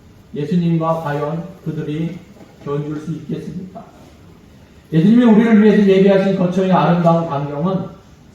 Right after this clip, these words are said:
사람의 말로 가히 표현할 수 없을 정도라는 것입니다. 사랑하는 성도 여러분, 지금 예수님이 그저 듣기 좋으라고 자신의 사랑하는 제자들에게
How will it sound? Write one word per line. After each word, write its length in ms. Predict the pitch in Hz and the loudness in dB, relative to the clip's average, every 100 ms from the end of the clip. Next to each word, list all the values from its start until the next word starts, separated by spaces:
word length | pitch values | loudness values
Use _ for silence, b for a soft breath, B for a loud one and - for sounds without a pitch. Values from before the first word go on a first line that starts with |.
| - | -10
사람의 460 | 202 202 208 208 | -2 0 2 0
말로 380 | 170 131 135 139 | -2 -4 -8 -10
가히 500 | - 117 127 127 - - - | -10 -8 -4 -4 -6 -18 -14
표현할 400 | 220 214 220 208 180 | -8 -4 -2 -2 -2
수 80 | 185 | -6
없을 640 | 147 - 180 214 196 - - - | -6 -2 2 2 -2 -12 -20 -16
정도라는 580 | 131 139 143 143 139 143 | -10 -8 -6 -4 -4 -6
것입니다. 440 | 139 - 95 - - - _ _ _ _ - | -8 -10 -14 -18 -20 -20 _ _ _ _ -2
사랑하는 300 | 170 180 170 | 2 2 2
성도 240 | 170 160 | 0 0
여러분, 300 | 147 120 107 - B B | -2 -4 -8 -16 B B
지금 200 | - 220 | 2 6
예수님이 400 | 208 196 226 220 | 6 6 4 4
그저 440 | 214 220 190 - - | 2 4 2 0 0
듣기 420 | 208 - 233 220 | 0 0 -4 2
좋으라고 640 | 208 208 202 185 208 202 202 | 4 6 4 2 0 0 -2
자신의 400 | 175 202 202 190 | -4 -2 -2 -2
사랑하는 440 | 208 208 202 190 | -2 0 0 0
제자들에게 880 | 180 190 185 180 175 202 175 - | -2 -2 -2 -2 -2 -2 -2 -6